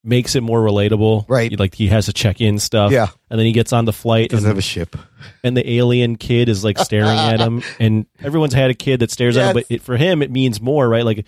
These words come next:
Speaker 2: Yeah.
Speaker 1: it's funny, but it also reminds him of Grogu.
Speaker 2: Yeah.
Speaker 1: So, yeah, yeah, I think it was, it was very well directed. I, I wrote down, too, that this episode finally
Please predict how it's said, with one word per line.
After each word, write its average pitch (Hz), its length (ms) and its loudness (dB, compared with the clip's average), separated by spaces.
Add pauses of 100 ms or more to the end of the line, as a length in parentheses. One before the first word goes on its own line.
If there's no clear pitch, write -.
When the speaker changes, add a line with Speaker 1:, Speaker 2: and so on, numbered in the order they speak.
Speaker 2:
Yeah. 101 180 0
Speaker 1:
it's - 140 0
funny, 147 500 0 (160)
but 127 80 -4
it - 80 -2
also 143 260 0
reminds 120 480 0
him 113 120 0
of 92 160 -4
Grogu. 101 560 0
Speaker 2:
Yeah. 101 500 0 (540)
Speaker 1:
So, 117 320 0
yeah, 180 180 -6
yeah, - 180 -4 (140)
I 131 40 -2
think 180 260 -2
it 147 160 -2
was, 170 240 0
it 151 140 -4
was 160 200 2
very 151 220 0
well 131 260 2
directed. 117 680 0 (440)
I, 123 80 -10
I 139 100 -2
wrote 156 280 2
down, 147 260 0
too, 143 260 0
that 117 220 0 (760)
this 117 280 -2
episode 139 560 0
finally 131 720 0